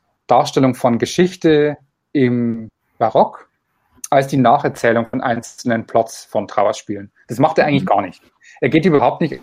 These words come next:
Speaker 1: auf die einzelnen Plots ein, er geht überhaupt nicht drauf ein, mh,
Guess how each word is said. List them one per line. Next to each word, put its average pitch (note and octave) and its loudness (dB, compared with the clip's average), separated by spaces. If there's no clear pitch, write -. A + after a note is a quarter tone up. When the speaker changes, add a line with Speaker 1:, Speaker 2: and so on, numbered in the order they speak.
Speaker 1:
auf - -2
die - -2
einzelnen B2 -4
Plots - -2
ein, C#3 2
er C#3+ -4
geht C3 -4
überhaupt A#2+ 0
nicht C#3 -8
drauf B2 0
ein, B2 -2
mh, B2+ 2